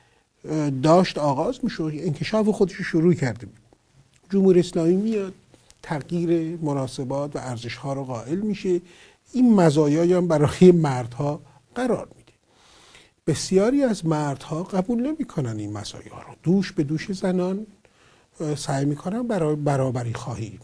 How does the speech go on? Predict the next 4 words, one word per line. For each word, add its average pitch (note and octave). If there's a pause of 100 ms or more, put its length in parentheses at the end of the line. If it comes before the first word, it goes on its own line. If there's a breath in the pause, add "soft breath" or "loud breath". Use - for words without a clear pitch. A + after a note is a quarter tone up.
(120)
بسیاری F#3
که E3+ (520)
شاید C3+ (140)
کلمهٔ B2+